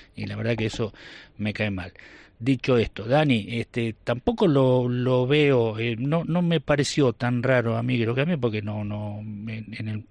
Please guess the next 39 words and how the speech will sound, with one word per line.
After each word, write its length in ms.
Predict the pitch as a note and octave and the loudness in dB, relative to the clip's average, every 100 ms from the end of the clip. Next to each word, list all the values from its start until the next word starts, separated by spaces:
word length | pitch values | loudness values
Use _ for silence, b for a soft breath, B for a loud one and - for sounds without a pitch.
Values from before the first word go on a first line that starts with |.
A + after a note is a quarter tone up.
| - | -6
partido 480 | A2 A2 C3 B2+ A#2+ | -6 -2 2 4 4
anterior, 800 | A2+ A#2 - A2+ B2+ C#3+ D#3 - B B B B B B B - | 2 -2 -6 -6 0 2 0 -4 B B B B B B B -8
este, 720 | A2 - - A2 G2+ G2+ G2+ | -4 -4 -4 -2 0 -2 -4
no, 460 | A#2 A2+ G#2+ G#2 G2+ | -4 -2 -2 -4 -4
a-, 220 | G#2 C3 - | -2 -2 -2
a-, 240 | A2 B2+ | -2 -2
antes 300 | B2 B2+ A2+ | 0 0 0
cuando 180 | G#2 G#2+ | 0 -2
estaba 260 | G2+ B2 A#2+ | 0 2 2
jugando, 440 | A#2+ B2+ C#3+ C3+ | 2 0 2 0
no, 240 | A2+ A2+ A2 - - | -2 -4 -6 -14 -14
no, 1040 | A2+ B2 A#2+ B2 B2 A#2 A2 G#2+ G#2+ A2 A2+ | -10 -4 -2 0 0 0 -2 -4 -6 -6 -4
no 180 | B2 | -2
había 200 | A#2+ A#2 | 2 2
estado 420 | G#2 A2 G2+ G2+ G2 | 0 -2 -2 -2 -4
muy 220 | G#2 G#2+ | -6 -4
bien, 180 | G2+ A2 | -2 -2
por 120 | G#2 | -4
lo 60 | G2 | -4
menos 260 | A2 A#2 G2 | -2 -2 -2
desde, 240 | G2 G2 | -6 -8
desde 200 | G2 G2 | -8 -8
mi 160 | G2+ G2+ | -6 -6
punto 380 | A2 G#2+ G#2 G#2 | -4 -4 -2 -2
de 120 | G#2 | 0
vista. 500 | B2 A#2 - A#2 G#2 B B B | 0 0 -2 -2 -2 B B B
Alterna 640 | A2+ A2 - B2 A#2+ A#2 | -4 -2 2 2 2 2
por 180 | G#2 G#2+ | 0 0
ahí, 160 | B2 C3 | 2 4
no 140 | C3 | 2
tiene 260 | B2+ B2 A2 | 2 2 2
la 140 | G#2 | 0
continuidad, 760 | - A2 - G#2 G#2+ A#2 A#2+ G#2+ | -2 -4 -2 -2 0 2 2 -2
eh, 140 | A#2 | -6
o 140 | A2+ A#2+ | 0 2
la 100 | A2+ | 2
eficiencia 640 | - A2+ B2+ A#2 - G#2+ | 0 0 2 0 0 -2
que, 280 | G#2 G#2 G2+ | -2 -6 -6
que 400 | - G#2 G2+ G2+ | -6 -6 -6 -8